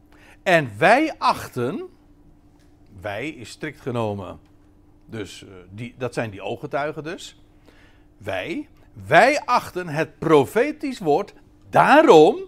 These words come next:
om die reden dus, "des te vaster." Het is dus bevestigd. Het gaat,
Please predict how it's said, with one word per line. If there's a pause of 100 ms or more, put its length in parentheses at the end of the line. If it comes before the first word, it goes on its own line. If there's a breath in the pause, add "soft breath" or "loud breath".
(240)
om
die
reden
dus, (920 soft breath)
"des
te
vaster."
Het
is
dus
bevestigd.
Het
gaat,